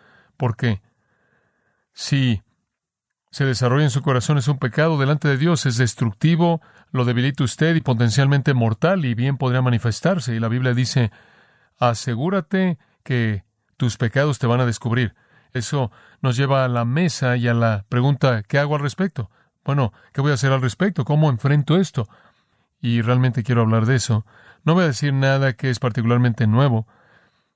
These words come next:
Solo quiero repetir de nuevo lo que sabemos que es verdad. Tenemos que enfrentar el pecado en el corazón. ¿Cómo hacemos eso?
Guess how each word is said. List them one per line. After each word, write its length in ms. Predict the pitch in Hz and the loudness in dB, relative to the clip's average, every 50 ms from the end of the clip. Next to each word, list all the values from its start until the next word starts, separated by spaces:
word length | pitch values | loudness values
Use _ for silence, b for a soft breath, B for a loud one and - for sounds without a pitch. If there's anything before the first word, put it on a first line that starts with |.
| b b | b b
Solo 280 | _ - - 190 202 175 | _ -4 0 0 0 0
quiero 220 | - 180 185 170 | 0 0 0 0
repetir 500 | 151 139 120 - 127 107 - - 147 143 | 0 -2 -2 -4 -6 -4 -2 -2 -2 0
de 100 | 143 139 | 0 0
nuevo 260 | 131 127 135 135 135 | 2 2 2 2 2
lo 140 | 127 123 117 | 2 0 0
que 140 | - 131 120 | 0 0 -2
sabemos 640 | 107 - 127 117 107 120 139 147 131 120 - - | 0 0 0 0 2 2 2 2 2 0 0 -2
que 100 | - 123 | 0 0
es 120 | 117 107 101 | 0 0 0
verdad. 560 | 110 107 101 107 113 110 98 90 - _ _ _ _ b b b b b b b b _ _ _ | 0 -2 0 2 2 0 0 -2 -6 _ _ _ _ b b b b b b b b _ _ _
Tenemos 380 | - 139 151 185 208 202 - | -2 0 2 2 2 0 0
que 80 | - 175 | -2 -2
enfrentar 680 | 156 123 131 131 123 - - 151 165 175 175 165 - - _ _ _ _ | -2 0 0 -2 -2 0 0 0 0 0 -2 -4 -8 -14 _ _ _ _
el 120 | - 123 107 | -8 -8 -6
pecado 420 | - 120 - - 139 143 143 143 | -6 -6 -4 -2 -2 -2 -2 -2
en 80 | 139 131 | -2 -4
el 100 | 123 113 | -4 -4
corazón. 540 | - 131 120 117 107 - - 123 110 95 - b b b b b b b b b b b b | -4 -2 -2 -2 -4 -2 -2 -2 -2 -4 -6 b b b b b b b b b b b b
¿Cómo 580 | - - 175 190 190 180 175 170 156 139 117 - | -2 0 2 4 4 4 2 2 0 -2 -4 -4
hacemos 540 | 147 127 110 - 139 135 135 131 123 - - | -4 -4 -2 0 0 0 2 2 0 2 2
eso? 380 | 127 113 98 - - 95 - | 0 0 0 -2 -6 -10 -10